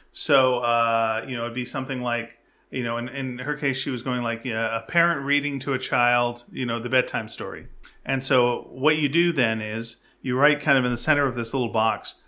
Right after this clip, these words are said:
"Okay, parent reading bedtime story." And then around that box, you write, uh, what are elements of this? You know, child is tucked in, you know, in a bedroom, reading an old-timey looking book, you know, all these different things.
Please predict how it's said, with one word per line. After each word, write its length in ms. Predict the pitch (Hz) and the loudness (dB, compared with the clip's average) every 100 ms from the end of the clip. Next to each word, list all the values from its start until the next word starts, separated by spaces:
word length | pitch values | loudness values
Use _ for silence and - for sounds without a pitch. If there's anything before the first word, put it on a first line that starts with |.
| - | -6
"Okay, 240 | 190 120 113 | -2 0 0
parent 500 | - 139 147 135 - | 2 4 4 0 -6
reading 420 | 120 120 120 120 | -6 -2 0 0
bedtime 400 | 120 120 - 110 101 | 2 2 0 -2 -2
story." 460 | - 95 87 71 - - - - - | -8 -8 -8 -12 -18 -20 -20 -14 -2
And 180 | 131 131 | 0 4
then 240 | 143 143 | 4 4
around 540 | 127 131 135 190 208 196 | 2 2 6 6 6 6
that 260 | 123 110 | 6 4
box, 500 | 113 104 104 - - - | 4 2 2 -4 -12 -6
you 220 | 139 135 | -2 2
write, 480 | 131 127 123 - - _ - - | 6 6 4 -2 -16 _ -20 -4
uh, 440 | - 117 117 117 110 | 4 6 6 6 6
what 160 | 139 | 6
are 140 | 165 156 | 6 6
elements 420 | 175 180 120 - | 4 4 2 -2
of 160 | 110 - | -8 -8
this? 420 | 71 - - - | -10 -10 -14 -14
You 140 | - 120 | -8 -4
know, 240 | 110 110 - - - | -4 -6 -10 -20 -8
child 340 | - 113 120 | 0 2 2
is 140 | 135 - | 0 2
tucked 300 | 165 151 208 | 2 2 2
in, 380 | 196 113 98 - - - | 0 0 -6 -14 -18 -14
you 100 | - | -8
know, 120 | 107 107 | -6 -4
in 220 | 131 139 | -2 0
a 40 | |
bedroom, 680 | 147 190 - 131 107 85 80 _ - - | 6 6 6 2 -4 -6 -14 _ -16 -10
reading 560 | 120 127 131 139 135 | -2 0 2 2 2
an 140 | 135 131 | 0 0
old-timey 600 | 143 156 156 147 151 147 | 2 2 2 2 2 0
looking 380 | 151 151 156 139 | -2 -2 -2 2
book, 420 | 180 - - - - - | 4 2 -2 -20 -20 -10
you 100 | - | -2
know, 100 | 127 | 2
all 140 | 127 151 | 4 2
these 180 | 147 143 | 2 2
different 360 | 175 175 139 | 2 2 0
things. 420 | 117 101 101 110 | -2 -2 -4 -10